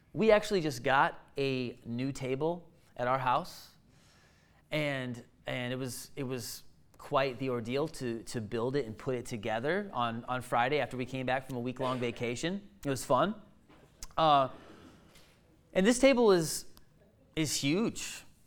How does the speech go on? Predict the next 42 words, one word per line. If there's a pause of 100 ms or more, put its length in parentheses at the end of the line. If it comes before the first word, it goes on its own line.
(100)
It's,
it's
massive.
I,
I
can't
im-,
I
never
imagined
we
would
have
a
table
this
big. (640)
And
not
only
is
it
a
sign
that
we
have
a
growing
family, (120)
<laughs>
which,
praise
God, (140)
we're
so
thankful
for
that. (1600)
And
we
want,